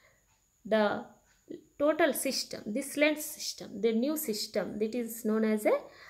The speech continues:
achromatic doublet. This s-, new system is free from the chromatic aberration.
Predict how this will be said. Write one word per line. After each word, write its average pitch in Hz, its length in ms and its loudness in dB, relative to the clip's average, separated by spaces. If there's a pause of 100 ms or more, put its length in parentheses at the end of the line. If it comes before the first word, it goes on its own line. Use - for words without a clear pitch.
(120)
achromatic 254 720 0 (100)
doublet. 180 540 -2 (260)
This 302 420 -2 (180)
s-, - 260 -16
new 240 260 0
system 208 600 -4 (320)
is - 240 -4 (100)
free 359 320 -2
from 202 240 -4
the 494 200 2 (400)
chromatic 202 580 -2
aberration. 185 720 -4